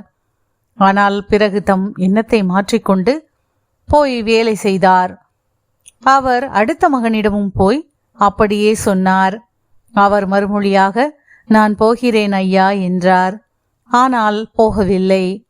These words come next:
இவ்விருவருள் எவர் தந்தையின் விருப்பப்படி செயல்பட்டவர் என்று கேட்டார். அவர்கள், 'மூத்தவரே' என்று விடையளித்தனர். இயேசு அவர்களிடம்,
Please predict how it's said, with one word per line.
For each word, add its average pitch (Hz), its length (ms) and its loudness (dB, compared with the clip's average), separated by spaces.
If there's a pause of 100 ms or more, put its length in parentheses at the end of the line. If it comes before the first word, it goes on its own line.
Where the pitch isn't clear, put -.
(640)
இவ்விருவருள் 302 760 2 (240)
எவர் 262 300 2
தந்தையின் 226 520 -2
விருப்பப்படி 208 580 0 (140)
செயல்பட்டவர் 190 920 0
என்று 190 340 -2
கேட்டார். 180 600 0 (640)
அவர்கள், 208 500 0
'மூத்தவரே' 208 680 -2
என்று 180 300 -2 (120)
விடையளித்தனர். 180 880 0 (720)
இயேசு 214 380 2
அவர்களிடம், 196 600 0